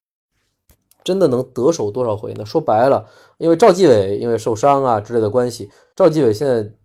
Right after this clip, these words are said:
基本上很难突破进去了，很难啊。哦，中国队真正的能撕开对手防线的，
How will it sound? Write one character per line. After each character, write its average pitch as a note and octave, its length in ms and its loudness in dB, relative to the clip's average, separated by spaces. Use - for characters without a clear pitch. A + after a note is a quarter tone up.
基 - 100 -14
本 A#2+ 100 -4
上 A#2 60 -2
很 A2 220 -10
难 G#2 180 -8
突 B2+ 160 -10
破 A#2+ 160 -4
进 G2+ 180 -10
去 - 140 -20
了， - 140 -20
很 A#2+ 300 -8
难 G#2 120 -2
啊。 A2 400 -4
哦， A2+ 260 -10
中 G3+ 100 0
国 G#3 100 6
队 F3+ 220 4
真 A3+ 280 -2
正 F#3+ 200 2
的 A#2 80 -2
能 A#2 180 -4
撕 G#3 360 -6
开 G3 220 0
对 F#3 140 -2
手 G#2+ 120 -2
防 G#2+ 220 -8
线 A2 280 -6
的， - 140 -18